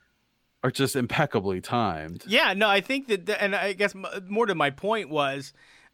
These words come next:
Speaker 2: uh, do you think that they're ramping up their efforts from game to game based on feedback they're getting that they are psychologically affecting <laughs> opponents?
Speaker 1: I think so, because they were, they, they seemed, like,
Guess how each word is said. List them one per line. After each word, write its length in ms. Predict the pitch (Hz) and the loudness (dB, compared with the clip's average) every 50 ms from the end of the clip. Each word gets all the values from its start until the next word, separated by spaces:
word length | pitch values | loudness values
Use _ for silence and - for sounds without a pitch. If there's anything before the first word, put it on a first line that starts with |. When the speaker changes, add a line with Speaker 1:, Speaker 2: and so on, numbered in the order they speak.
| _ | _
Speaker 2:
uh, 40 | 202 | -10
do 160 | 165 135 180 | -8 -6 -4
you 140 | 185 202 185 | -2 -2 -2
think 240 | - - 220 202 180 | 0 0 -2 0 -2
that 140 | 214 196 175 | -4 0 2
they're 160 | 185 180 165 | 4 4 4
ramping 520 | 139 139 165 165 175 190 - 180 170 175 | 2 2 2 4 4 2 2 0 2 2
up 220 | 170 165 - - - | 2 2 0 2 0
their 240 | 165 151 151 - | 2 2 4 4
efforts 420 | 165 180 - - 160 139 143 139 - | 2 2 2 2 -2 -4 -4 -4 -6
from 240 | - 156 147 139 135 | -8 -6 -6 -4 0
game 300 | 143 143 139 143 143 135 | 0 2 2 2 0 -2
to 100 | 143 131 | -4 -2
game 400 | 131 147 151 156 151 147 147 135 | -2 0 0 0 0 -2 -4 -2
based 380 | - 139 135 135 131 - - | 0 0 0 0 -2 -2 -2
on 240 | 147 135 131 131 127 | 0 0 0 0 -2
feedback 580 | - - - 170 170 160 139 151 139 135 135 _ | -6 -12 -10 -10 -10 -4 0 2 2 2 0 _
they're 140 | 151 139 | -6 -6
getting 420 | 127 131 139 131 127 127 127 131 127 | -2 0 0 0 0 -2 -4 -4 -4
that 200 | 120 127 127 127 - _ - - - - _ _ | -4 -4 -4 -6 -8 _ -20 -20 -20 -20 _ _
they 180 | 127 143 156 156 | 2 4 4 6
are 140 | 151 147 139 | 6 4 2
psychologically 1040 | - - - 175 170 - 165 156 151 143 139 139 143 147 131 143 - 135 147 135 | 0 0 2 2 2 2 2 2 4 4 6 6 6 4 2 -2 -6 -4 -2 -2
affecting 520 | 131 123 - - 139 131 - - 151 139 127 | -2 -2 0 2 2 2 2 0 -4 -4 -4
<laughs> 20 | |
opponents? 720 | 127 - - 170 170 156 135 - - 208 - - - - - - _ _ _ _ _ _ _ _ _ _ _ _ _ _ _ _ _ _ _ _ _ _ _ _ _ _ _ _ - _ _ - - _ - _ _ _ _ _ _ _ _ _ | -4 -4 -2 -2 -2 -2 -4 -4 -6 -8 -6 -4 -4 -6 -6 -10 _ _ _ _ _ _ _ _ _ _ _ _ _ _ _ _ _ _ _ _ _ _ _ _ _ _ _ _ -20 _ _ -20 -20 _ -20 _ _ _ _ _ _ _ _ _
Speaker 1:
I 100 | - 180 | 0 0
think 260 | 180 - 247 269 247 | 2 4 4 4 4
so, 400 | - - - - 180 147 117 104 | 2 2 2 4 6 6 6 4
because 340 | 98 113 127 - 156 151 127 | 2 0 0 2 2 2 4
they 140 | 170 190 220 | 4 4 4
were, 380 | 247 247 240 233 208 190 - - | 6 4 4 4 4 2 0 -2
they, 400 | - 156 151 143 156 165 156 160 | -8 -12 -10 -4 -4 -2 -2 -4
they 240 | 151 143 180 208 214 | 0 2 2 2 2
seemed, 680 | 185 - - 220 220 214 202 190 180 165 156 147 120 147 | 0 -4 -2 -2 0 0 0 0 -2 -2 -4 -6 -2 2
like, 340 | 143 139 139 135 120 - | 4 4 4 4 2 -4